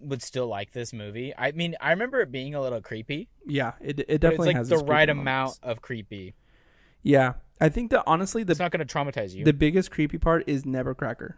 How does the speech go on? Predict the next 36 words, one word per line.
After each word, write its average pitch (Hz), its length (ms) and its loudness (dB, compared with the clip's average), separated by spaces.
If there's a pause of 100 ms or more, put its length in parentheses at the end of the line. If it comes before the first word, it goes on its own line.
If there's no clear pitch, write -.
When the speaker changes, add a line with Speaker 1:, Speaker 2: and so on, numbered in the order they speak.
(120)
Speaker 2:
Just, 151 300 -2
that 151 100 8
was 170 160 8
the 165 80 -2
part 160 200 2
that 143 140 0
scared 139 260 -2
me 135 140 -2
when 131 140 -4
I 127 100 -6
was, 131 300 -8 (260)
I 143 60 -2
mean, 135 160 0
I 127 40 -2
was, 147 380 -2
what, 139 260 -6 (960)
nine 143 500 -2
when 160 100 -6
this 170 120 -10
movie 170 180 -8
came 175 160 -8
out? 180 200 -8 (500)
Speaker 1:
Yeah, 113 240 -4
and 101 100 -6
he's, 117 160 -6
like, 110 120 -4
a 104 60 -6
terrifying 101 540 -8
old 95 160 -12
man. 95 460 -12
Speaker 2:
Yeah. 135 360 0 (920)
Speaker 1:
You've 143 180 -4
seen 120 280 -8
this 117 200 -8
old 107 180 -8
man, 101 400 -12